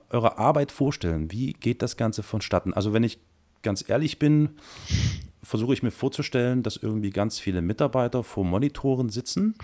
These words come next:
in der digitalen Sphäre, äh, rumfischen und versuchen, irgendwie auffällige äh, Kommentare und Menschen in Social Networks und Kommentarzeilen und so weiter irgendwie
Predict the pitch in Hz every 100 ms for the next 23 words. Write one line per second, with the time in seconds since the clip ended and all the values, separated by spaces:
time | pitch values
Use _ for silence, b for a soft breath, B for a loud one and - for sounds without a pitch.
0 | - - _ _ _ _ - - 117 107
1 | 107 120 - 92 107 113 - - 107 135
2 | 127 123 - - 101 104 92 123 120 -
3 | 110 - 143 196 B B B B B B
4 | - 120 - 107 98 120 127 135 123 120
5 | 117 120 113 - 104 104 - 98 120 -
6 | - 110 107 101 104 98 98 - b b
7 | b b b - 101 95 92 87 _ _
8 | _ _ - 107 107 110 120 123 - 113
9 | 110 113 117 117 113 110 107 110 107 107
10 | 101 98 101 98 - - - - 104 95
11 | - 110 104 98 95 - 101 95 85 -
12 | 85 87 - - 92 95 - 87 87 87